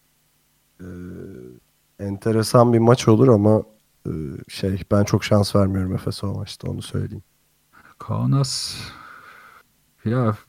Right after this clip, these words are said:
Speaker 2: bakalım, ben çok bir şey diyemiyorum ya Kaunas maçına. Kaunas çünkü çok fazla rakibe göre oynayan bir takım olduğu için elindeki malzemeyle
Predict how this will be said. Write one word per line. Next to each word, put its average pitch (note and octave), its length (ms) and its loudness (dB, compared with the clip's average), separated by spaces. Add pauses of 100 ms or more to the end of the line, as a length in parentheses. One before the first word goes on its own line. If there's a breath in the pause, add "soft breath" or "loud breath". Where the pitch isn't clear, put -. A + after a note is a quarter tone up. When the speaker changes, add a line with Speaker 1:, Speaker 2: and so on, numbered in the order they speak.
(100)
Speaker 2:
bakalım, B2+ 380 2
ben A#2 140 8
çok C3 260 0
bir - 60 -6
şey C3 180 4
diyemiyorum A2+ 500 2
ya F#2 220 0
Kaunas F#2+ 460 -2
maçına. F#2+ 400 -4 (220)
Kaunas A2+ 440 4
çünkü A#2 500 2 (500 loud breath)
çok B2+ 240 4
fazla A#2+ 320 6
rakibe B2 460 6
göre B2 340 6
oynayan B2 460 6
bir A#2+ 40 -2
takım B2 300 0
olduğu A#2 240 2
için C3+ 240 0
elindeki G#2 420 0
malzemeyle G#2 720 2